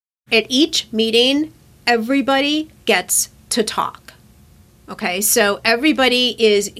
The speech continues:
giving help and everyone is getting help for their situations. And then when you get really comfortable, then you start holding people accountable. So you say, "All right, this is what you said you were gonna do. By next time we meet,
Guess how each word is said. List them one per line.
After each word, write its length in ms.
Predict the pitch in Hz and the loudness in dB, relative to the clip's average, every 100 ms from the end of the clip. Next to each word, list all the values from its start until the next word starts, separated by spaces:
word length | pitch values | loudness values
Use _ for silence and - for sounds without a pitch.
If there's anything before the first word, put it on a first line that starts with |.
| 175 | -14
giving 680 | - 220 240 277 285 339 392 - | 0 2 4 4 4 2 -2 -6
help 480 | - 240 302 440 - - - - | -2 0 0 -2 -12 -20 -14 -4
and 160 | 208 | 0
everyone 460 | 196 208 226 220 214 | 0 2 0 0 0
is 400 | 208 214 202 - - - | 0 2 0 0 -8 0
getting 400 | 196 202 196 202 | 2 0 -2 -6
help 400 | 214 196 160 - | -2 -2 -2 -10
for 240 | - 208 180 | -4 -2 0
their 120 | 185 | -2
situations. 960 | - 180 190 - - - - - - - _ _ _ _ | -2 -4 -8 -8 -10 -12 -14 -14 -14 -14 _ _ _ _
And 140 | 254 240 | 0 2
then 140 | 233 | 2
when 140 | 233 | 4
you 100 | 220 | 2
get 180 | 214 180 | 2 -2
really 360 | 202 233 359 370 | 0 2 4 2
comfortable, 800 | - 214 214 214 180 190 190 214 _ _ - | 2 -2 -2 -4 -4 -4 -4 -6 _ _ 0
then 180 | 233 285 | 2 4
you 100 | 415 | 2
start 260 | 381 320 | 2 0
holding 280 | 262 214 233 | 0 0 0
people 300 | 233 220 202 | -2 -4 -2
accountable. 680 | 214 214 233 320 - - - _ - _ _ _ - | -4 -4 -4 -4 -8 -10 -14 _ -20 _ _ _ -4
So 140 | 220 | -2
you 160 | 208 220 | 0 0
say, 280 | 320 359 | 2 2
"All 200 | 285 226 | 0 0
right, 260 | 240 339 311 | 2 2 0
this 160 | 254 302 | -2 -2
is 80 | |
what 100 | 302 | -2
you 100 | 294 | 0
said 240 | 311 320 277 | 2 2 4
you 100 | 311 | 2
were 100 | 302 | 2
gonna 240 | 302 285 | -2 -2
do. 440 | 262 359 349 302 311 _ - | 0 0 0 -2 -6 _ -2
By 260 | 220 214 | 0 0
next 440 | 214 226 247 - - | 0 0 -2 -2 -2
time 320 | 311 302 294 | 0 2 2
we 160 | 311 | 0
meet, 640 | 294 392 330 277 285 - | 2 2 2 2 -2 -4